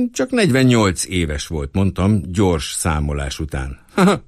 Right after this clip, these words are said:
"Csoda, hogy addig kihúzta", Neil atya. "Mindig kínlódott a belsőségeivel." "Rossz volt a szíve?" "Nem, a házvezetőnője volt gyalázatos szakácsnő."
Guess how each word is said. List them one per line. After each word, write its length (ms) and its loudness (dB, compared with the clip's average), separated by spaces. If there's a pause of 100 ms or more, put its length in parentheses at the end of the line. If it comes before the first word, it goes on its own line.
"Csoda, 320 4
hogy 160 4
addig 280 2
kihúzta", 520 0
Neil 280 2
atya. 340 -4 (640)
"Mindig 520 2 (100)
kínlódott 800 2
a 60 -2
belsőségeivel." 1400 -4 (760)
"Rossz 300 -2
volt 240 0
a 60 0
szíve?" 560 -2 (360)
"Nem, 640 2 (280)
a 120 -4
házvezetőnője 1080 2
volt 260 0
gyalázatos 680 0
szakácsnő." 840 -4